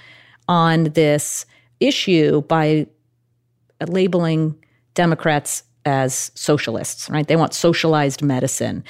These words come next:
They're gonna take away your access to your doctors. It's gonna be trillions of dollars of taxes. And I think, uh, in many cases, those attacks didn't work,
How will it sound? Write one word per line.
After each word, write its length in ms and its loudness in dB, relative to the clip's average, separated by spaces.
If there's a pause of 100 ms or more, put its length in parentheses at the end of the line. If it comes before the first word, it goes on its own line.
(180)
They're 120 0
gonna 140 4
take 360 -2
away 580 0 (280)
your 260 0
access 460 -2
to 140 -8
your 120 -4
doctors. 560 -4 (180)
It's 140 -6
gonna 160 4
be 80 4
trillions 600 2
of 120 -2
dollars 600 0 (200)
of 120 -2
taxes. 560 -4 (400)
And 240 2 (220)
I 160 2
think, 500 -2
uh, 280 2
in 100 2
many 180 4
cases, 600 0 (300)
those 140 2
attacks 360 -2
didn't 260 -2
work, 460 -4